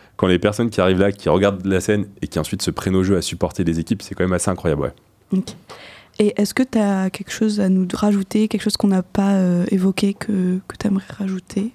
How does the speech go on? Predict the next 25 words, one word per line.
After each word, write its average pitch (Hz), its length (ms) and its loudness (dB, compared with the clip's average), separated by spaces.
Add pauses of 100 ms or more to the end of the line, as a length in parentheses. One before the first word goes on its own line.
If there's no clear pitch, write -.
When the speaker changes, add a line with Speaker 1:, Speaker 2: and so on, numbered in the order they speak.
(140)
Speaker 2:
avant 196 140 2
de - 80 -6
finir 202 400 -4 (180)
l'interview ? 185 500 -2 (500)
Speaker 1:
Ben, 92 200 4
j'ai 85 120 -2
envie 90 180 2
d'inviter 98 380 2
les 95 120 4
gens 104 260 4
à 87 200 4
venir 87 340 0
voir 92 220 0
ce - 60 -12
que 98 80 -6
ça 87 140 -2
donne 98 200 2
à 90 60 4
la... 80 240 -2
en 98 80 4
vrai. 95 260 2 (220)
Speaker 2:
Oui, 202 180 2 (100)
c'est 196 120 0
vrai. 180 160 -4
Speaker 1:
Euh, 85 1000 2